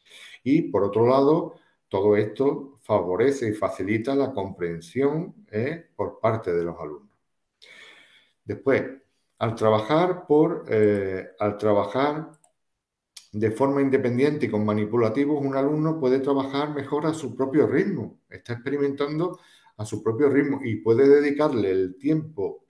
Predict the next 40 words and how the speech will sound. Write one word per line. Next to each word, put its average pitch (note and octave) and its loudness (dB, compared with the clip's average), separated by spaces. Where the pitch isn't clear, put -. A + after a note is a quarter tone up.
necesario C#3 -4
a G#2+ -6
conceptos A2 -2
o C3+ 0
problemas C3+ 0
que E3+ -4
le C#3 4
resulten A#2 0
particularmente G#2 -4
difíciles. A#2+ -8
Es G#2 -2
decir, G#2+ -4
no C3+ 0
estamos A#2+ 0
en, A2 -2
en A2+ -4
un B2+ -2
ambiente B2+ -2
de A#2+ -2
clase C3 -4
donde, A2+ 2
eh, G2 -4
vamos A#2+ 0
haciendo B2 0
actividades, B2 0
el G#2+ -2
profesor, A#2+ -4
eh, A2 4
la G#2+ -2
primera, B2+ 0
la G#2+ -2
segunda, B2 -4
la G#2+ -4
tercera, B2+ -4
es A2 -2
decir, G#2 -8
hay G#2+ 2
un B2+ 0
ambiente C3 0
ahí, C3+ 0